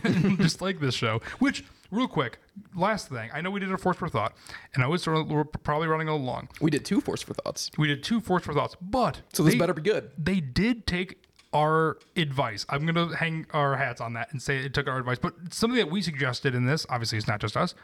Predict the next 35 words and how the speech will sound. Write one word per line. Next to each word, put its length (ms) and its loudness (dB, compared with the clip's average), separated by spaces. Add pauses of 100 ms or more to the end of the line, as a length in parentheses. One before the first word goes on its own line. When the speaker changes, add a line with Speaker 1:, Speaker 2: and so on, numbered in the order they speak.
(180)
Speaker 1:
but 140 0
they 100 4
actually 320 0
did 180 0
it. 80 -2
They 80 2
made 220 4
an 120 6
event 300 4
out 140 -2
of 80 -2
it. 120 -4 (140)
And 360 2
I'm 180 -2
so 200 0
excited. 360 2
When 100 2
we 120 6
w-, 180 4
sat 180 4
down 140 2
to 60 2
watch 140 2
Ahsoka, 380 -2
we 80 2
knew 180 4
nothing 520 2
about 280 0
it. 120 -10 (420)
Nobody 600 4
has 180 2
seen 160 2
it, 160 0
this 100 4
show, 400 0